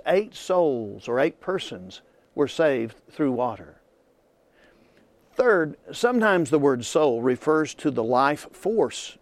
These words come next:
in a person, that which gives him life. While soul and spirit are sometimes speaking of the same thing, there are times when they emphasize different aspects of the steer-, spiritual nature of man.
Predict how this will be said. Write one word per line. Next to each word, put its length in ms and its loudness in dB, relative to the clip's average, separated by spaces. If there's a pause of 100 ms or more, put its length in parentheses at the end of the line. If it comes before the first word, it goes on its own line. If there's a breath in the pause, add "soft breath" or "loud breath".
(100)
in 100 0
a 60 -2
person, 520 -6 (440 soft breath)
that 300 2
which 180 0
gives 240 0
him 140 -4
life. 560 -6 (580 soft breath)
While 280 4
soul 460 4
and 140 -8
spirit 400 2
are 80 -6
sometimes 600 -2
speaking 500 0
of 100 -6
the 80 -4
same 380 0
thing, 460 -4 (400 soft breath)
there 160 0
are 180 4
times 640 2
when 280 2
they 180 4
emphasize 560 0
different 420 0
aspects 640 -2
of 80 -6
the 80 -4
steer-, 340 -2 (120)
spiritual 480 -2
nature 360 -2
of 80 -8
man. 440 -8